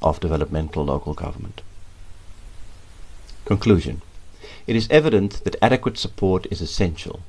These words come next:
to ensure that the nature and content of competency programs add value to the responsibilities of senior managers in the local sphere of government.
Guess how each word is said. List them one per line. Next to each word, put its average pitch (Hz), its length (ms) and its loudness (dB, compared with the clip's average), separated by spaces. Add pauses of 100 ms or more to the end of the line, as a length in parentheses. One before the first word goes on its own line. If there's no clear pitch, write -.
to 95 80 -2
ensure 123 360 4
that 117 160 2
the 87 80 0
nature 90 400 0
and 87 140 -2
content 87 560 0 (580)
of - 160 -4
competency 113 520 4
programs 92 640 0
add 82 200 2
value 82 420 2
to 85 180 -2
the 78 100 -2
responsibilities 95 840 -2
of - 120 -6
senior 110 360 2
managers 80 500 0
in 78 120 -4
the 76 80 0
local 78 340 0
sphere 80 340 0
of - 200 -2
government. - 480 -4